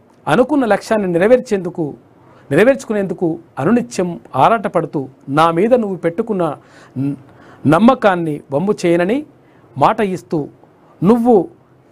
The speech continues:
కలలుగన్న గమ్యానికి ఖచ్చితంగా చేరుకుంటాను నాన్న అని పెద్దపల్లి రాజన్న రాసినటువంటి. చాలామంది కూడా అమ్మ పైన చాలా కవిత్వాలు వచ్చినాయి,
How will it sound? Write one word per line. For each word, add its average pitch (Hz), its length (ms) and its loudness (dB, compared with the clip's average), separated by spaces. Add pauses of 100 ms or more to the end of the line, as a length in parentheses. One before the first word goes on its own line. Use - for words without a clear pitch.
కలలుగన్న 226 760 2 (240)
గమ్యానికి 220 500 0
ఖచ్చితంగా 185 580 -2 (100)
చేరుకుంటాను 165 500 -2
నాన్న 170 300 -2
అని 165 380 -6 (220)
పెద్దపల్లి 160 420 -2
రాజన్న 143 360 -4
రాసినటువంటి. 127 560 -10 (840)
చాలామంది 269 460 2
కూడా 233 300 2 (120)
అమ్మ 185 200 4
పైన 277 280 -2 (140)
చాలా 185 180 2
కవిత్వాలు 175 480 -4
వచ్చినాయి, 143 300 -14